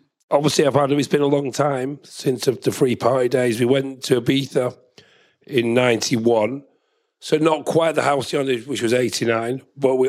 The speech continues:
we played all the clubs. Amnesia, Space Terrace was popping. And Space Terrace was queer.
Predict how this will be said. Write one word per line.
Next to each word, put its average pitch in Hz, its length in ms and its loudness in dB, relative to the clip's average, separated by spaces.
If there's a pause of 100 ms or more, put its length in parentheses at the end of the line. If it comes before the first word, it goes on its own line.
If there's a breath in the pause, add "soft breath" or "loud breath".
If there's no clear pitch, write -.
we 123 140 -6
played 131 340 0
all 135 260 2
the 113 80 -4
clubs. 113 320 -2
Amnesia, 131 520 -2
Space 143 360 -2
Terrace 127 460 -2 (380 soft breath)
was 120 360 0
popping. 110 540 -4 (340 loud breath)
And 147 120 -4
Space 196 340 0
Terrace 208 280 0
was 143 120 -2
queer. 156 460 -2